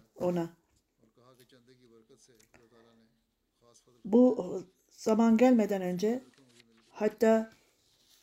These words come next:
"Ben onu vereceğim." dedi. "Elbiselerimi satsam bile vereceğim." Birkaç gün önce, e, misyoner geldi. "Lütfen Tahrik-i Cedid'i al." dedi. "Dün, e,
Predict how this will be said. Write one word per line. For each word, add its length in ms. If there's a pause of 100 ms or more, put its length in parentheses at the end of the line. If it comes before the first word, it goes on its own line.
(420)
"Ben 200
onu 280
vereceğim." 480
dedi. 440 (260)
"Elbiselerimi 640
satsam 460
bile 200
vereceğim." 400 (560)
Birkaç 460
gün 260
önce, 480 (840)
e, 320 (800)
misyoner 460
geldi. 500 (440)
"Lütfen 380
Tahrik-i 380
Cedid'i 360
al." 200
dedi. 260 (2750)
"Dün, 440
e, 420